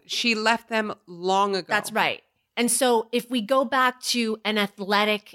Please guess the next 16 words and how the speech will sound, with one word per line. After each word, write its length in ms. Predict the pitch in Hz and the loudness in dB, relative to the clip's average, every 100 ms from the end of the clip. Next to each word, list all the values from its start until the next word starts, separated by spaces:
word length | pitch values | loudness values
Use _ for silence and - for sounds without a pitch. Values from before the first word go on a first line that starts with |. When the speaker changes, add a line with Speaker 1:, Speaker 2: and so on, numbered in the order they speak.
| - | -6
Speaker 2:
analogy, 960 | 202 202 214 220 185 165 156 147 170 _ _ _ _ _ _ _ _ _ _ _ | 0 2 2 0 -4 -8 -10 -12 -18 _ _ _ _ _ _ _ _ _ _ _
there's 260 | 247 247 247 | 0 2 2
nobody 680 | 254 269 277 269 277 269 - | 4 4 4 2 0 -2 0
else 340 | 220 214 214 | 2 2 0
who 200 | - 240 226 | -2 -2 0
is 220 | 220 220 _ | -2 -2 _
running 480 | 180 226 226 226 214 | -2 0 2 0 0
beside 520 | 202 - 202 190 185 | -2 -2 0 2 0
her. 160 | - - _ | -8 -20 _
Speaker 1:
No 120 | 208 202 | -2 -2
pace 420 | - 208 202 - | -4 -6 -4 -2
setter. 380 | - 139 - - - | 0 0 -4 -20 -4
Speaker 2:
No. 280 | 233 220 - _ _ _ _ _ - | 0 2 0 _ _ _ _ _ -6
So 360 | - 269 247 - | 0 2 0 0
it 100 | 285 | 2
is 220 | 294 - | 2 0